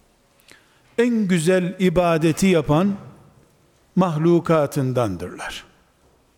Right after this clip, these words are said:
İslam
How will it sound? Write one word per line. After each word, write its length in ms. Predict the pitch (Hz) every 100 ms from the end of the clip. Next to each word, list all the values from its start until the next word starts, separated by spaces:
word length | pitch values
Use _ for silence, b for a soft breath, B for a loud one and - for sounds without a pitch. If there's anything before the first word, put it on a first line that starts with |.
| _ _ _ b b b b b b b b b _ _ -
İslam 720 | 156 - 202 233 214 202 -